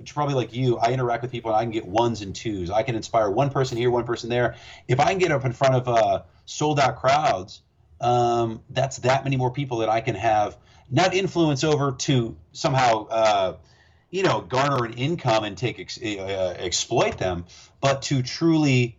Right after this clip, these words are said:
you know, be an active participant. I get energy from them. They get energy from us. We're inspired. The fact that somebody would be out there wearing a Bloody Jug Band shirt or, uh, saying anything nice about what we do. I mean, we have people, Corey, it's, it, we have people that travel three hours. For, I mean,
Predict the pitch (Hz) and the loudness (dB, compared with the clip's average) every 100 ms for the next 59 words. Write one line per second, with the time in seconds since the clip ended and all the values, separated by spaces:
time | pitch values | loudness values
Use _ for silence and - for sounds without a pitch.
0 | _ - 156 139 139 120 123 127 127 117 | _ -2 0 2 2 2 0 -2 -6 -6
1 | 160 165 131 90 - - - 117 123 123 | -4 -8 -8 -12 -14 -20 -2 2 4 4
2 | 123 117 120 - 107 139 131 113 113 110 | 2 0 -4 -4 -2 0 0 -2 -2 -4
3 | 113 104 107 131 156 - - - 110 143 | -8 -12 0 2 2 -2 -14 -6 0 2
4 | 131 - 139 151 131 135 131 - 139 135 | 0 2 2 2 0 -2 -2 -4 -4 0
5 | 120 113 113 123 131 95 101 120 123 110 | 2 2 2 0 0 -4 -2 0 0 -2
6 | 95 110 110 107 113 113 104 - - 120 | -4 -4 -2 -2 0 0 -4 -4 0 0
7 | 135 110 107 98 90 - _ _ 131 131 | 0 0 2 2 -2 -8 _ _ 0 2
8 | 101 92 - - 123 127 123 113 98 113 | 4 2 -2 -2 0 2 2 0 2 2
9 | 127 123 113 113 113 95 117 147 165 - | 2 -2 -2 -2 -6 -4 -2 -2 -4 -10
10 | - _ 113 120 165 190 180 151 131 127 | -20 _ 0 2 2 2 0 -2 -2 -4
11 | - 151 143 123 123 123 - 120 113 139 | -6 0 0 2 0 -2 -4 -6 -2 0
12 | 170 165 147 127 139 131 - 143 143 139 | 2 2 -2 0 0 -2 -6 -6 -2 0
13 | 127 143 165 101 92 - 123 160 131 | 2 4 2 0 -6 -10 -4 0 -2